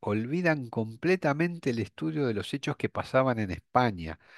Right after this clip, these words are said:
la situación de su gobierno, el estado de su tesoro y sus recursos. La revolución argentina es un detalle de la revolución de América, como esta es un detalle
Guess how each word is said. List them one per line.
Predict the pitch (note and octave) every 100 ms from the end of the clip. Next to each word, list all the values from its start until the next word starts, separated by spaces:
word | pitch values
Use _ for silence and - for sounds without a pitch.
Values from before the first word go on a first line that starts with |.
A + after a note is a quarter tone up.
| - _
la | - G2
situación | G#2+ G2+ G2 - B2
de | G#2+
su | G2
gobierno, | F#2+ F2 G#2+ A2+ G2 E2 D#2 -
el | G#2+
estado | G2+ - B2+ A#2
de | G2+
su | -
tesoro | - - - B2 C3 A#2+
y | G2+
sus | - F2
recursos. | D#2+ - B2 A#2+ F#2+ - C2+ - _ - - -
La | A2 A#2
revolución | B2 B2+ C#3+ C3+ G3
argentina | F3+ A2+ - F#2+ G2 - A2 D#2+ E2+ - _ _ -
es | E3 -
un | F3+
detalle | D3+ C3+ F3+ F#3 -
de | C3+
la | A#2 G#2
revolución | G2+ F2+ F#2+ - D3 C#3+
de | G#2
América, | F2 G2 C3+ A2 F2+ - - - _ _ -
como | G#2 A2 C#3
esta | D#3 - C#3
es | -
un | A#2 G#2+
detalle | F#2 - B2+ B2 B2+ B2+